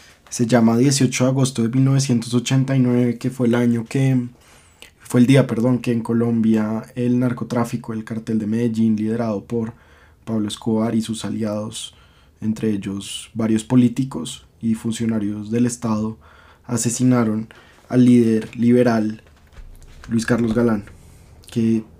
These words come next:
parecía, todo parecía indicar que iba a ser su, el próximo presidente de Colombia. Em, el poema tiene un epígrafe de Rimbaud, Arthur Rimbaud, a quien ya,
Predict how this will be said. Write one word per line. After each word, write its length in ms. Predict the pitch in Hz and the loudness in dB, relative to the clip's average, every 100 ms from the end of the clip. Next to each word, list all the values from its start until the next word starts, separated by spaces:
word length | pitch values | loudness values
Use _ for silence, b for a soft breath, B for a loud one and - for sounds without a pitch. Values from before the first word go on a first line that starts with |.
| - | -12
parecía, 600 | - 110 110 - 123 120 | -4 0 0 2 2 2
todo 220 | - 123 120 | 2 0 2
parecía 280 | 123 127 | -2 0
indicar 380 | 120 117 120 113 | 0 0 -2 -6
que 120 | - | -4
iba 80 | 113 | -4
a 20 | 110 | -2
ser 220 | 123 113 | -2 -2
su, 340 | - 110 107 - b b b b - | -2 -2 -2 -8 b b b b -4
el 80 | 113 | 0
próximo 340 | 120 117 120 | 0 0 -2
presidente 500 | 117 120 127 113 107 | -2 0 2 0 -2
de 120 | 107 | -6
Colombia. 500 | 107 113 110 113 - - - - - - - - - B B B B B B B - - | -4 -2 -2 -4 -8 -20 -20 -20 -20 -20 -20 -20 -20 B B B B B B B -20 -10
Em, 500 | 113 117 113 113 110 | -4 -2 2 0 0
el 120 | 127 123 | 0 2
poema 260 | 127 117 | 4 4
tiene 160 | 113 127 | 4 6
un 60 | |
epígrafe 520 | 131 139 135 135 135 139 | 6 4 2 2 2 2
de 340 | 139 139 139 | 4 4 2
Rimbaud, 500 | 131 117 113 123 - - b b - - - | 2 4 6 4 2 -8 b b -20 -20 -12
Arthur 340 | - 110 123 113 | -10 -2 0 2
Rimbaud, 360 | 113 120 143 | 4 4 4
a 60 | 143 | 2
quien 200 | 131 110 | 0 0
ya, 240 | 110 104 | 0 -4